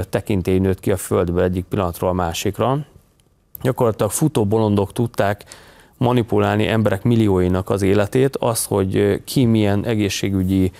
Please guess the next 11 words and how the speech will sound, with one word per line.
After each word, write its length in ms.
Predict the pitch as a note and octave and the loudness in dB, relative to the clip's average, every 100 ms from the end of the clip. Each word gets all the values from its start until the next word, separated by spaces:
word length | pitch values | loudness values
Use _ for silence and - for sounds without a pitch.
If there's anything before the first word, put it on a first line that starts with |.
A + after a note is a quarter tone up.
| - - | -16 -10
szokásokat 800 | - A2+ G#2 F#2 - - F#2 | -4 -2 -2 -6 -6 -8 -6
vett 220 | G2+ G2+ - | -4 -4 -6
föl, 460 | - A2 A2 A2 | -2 0 2 2
mivel 360 | G#2+ A2 G2+ F#2 | 2 2 2 0
próbálta 480 | - G#2 F#2+ F#2 F#2+ | 0 -2 -2 -2 -2
gyógyítani 640 | G#2 F#2+ F#2+ F#2 G2+ G2+ | 0 0 0 -2 -2 0
magát, 360 | G2 G#2 G#2 | 0 0 -2
milyen 140 | A#2 G2 | -2 -2
alternatív 540 | G2 F#2+ G2+ F#2+ G#2 | -2 -2 -4 -4 -4
gyógymódokkal 680 | G2 F#2+ G2 G2 G2+ F#2+ G#2 | -2 0 0 0 -2 -4 -6
kísérletezett, 720 | - - B2 A#2 C#3 D#3 D#3 | -6 -4 -2 -2 0 -2 -2